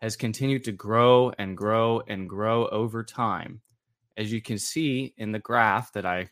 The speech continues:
created, they have cumulatively, since two thousand and six,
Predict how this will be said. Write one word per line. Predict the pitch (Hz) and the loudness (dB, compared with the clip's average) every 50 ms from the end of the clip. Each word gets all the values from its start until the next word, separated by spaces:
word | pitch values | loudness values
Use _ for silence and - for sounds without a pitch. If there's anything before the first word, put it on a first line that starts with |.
| _ _ | _ _
created, | _ _ 92 90 90 87 87 90 110 143 165 165 - _ _ _ _ _ _ _ _ _ _ _ _ _ _ _ - | _ _ -8 -6 -4 -4 -2 0 0 -2 -2 -4 -10 _ _ _ _ _ _ _ _ _ _ _ _ _ _ _ -6
they | 113 127 | -2 0
have | 139 120 107 - | 0 0 -2 -4
cumulatively, | - - - - 196 202 214 208 165 139 123 - - 117 98 101 104 101 113 | -8 -10 -4 0 0 2 2 4 4 2 2 0 -2 -4 -4 -2 -2 -2 -2
since | 117 - - 120 107 107 - - | -2 -4 -4 -4 -4 -4 -6 -8
two | - - - 131 | -10 -10 -8 -8
thousand | 131 - 135 127 123 123 127 123 131 127 123 - | -6 -2 2 2 4 4 2 0 -2 -6 -6 -6
and | 110 110 101 - | -6 -6 -4 -4
six, | - - - 185 180 127 120 - - - - - - | -6 -4 -2 0 2 2 0 0 -6 -10 -12 -12 -14